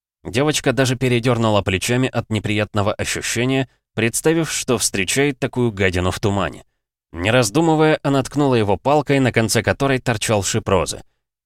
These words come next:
Саски на радостях пытался протиснуться в щель. Глупый,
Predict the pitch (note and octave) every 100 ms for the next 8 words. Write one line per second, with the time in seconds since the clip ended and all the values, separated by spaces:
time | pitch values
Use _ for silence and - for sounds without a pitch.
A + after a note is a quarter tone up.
0 | - - C#3+ - D3 C3 B2 C3 C3+ -
1 | B2 - A2 A#2+ A#2+ B2 A2 G2+ G2+ G2+
2 | G2 - F#2+ - F#2 D2+ - _ _ -
3 | F2 F2+ D#2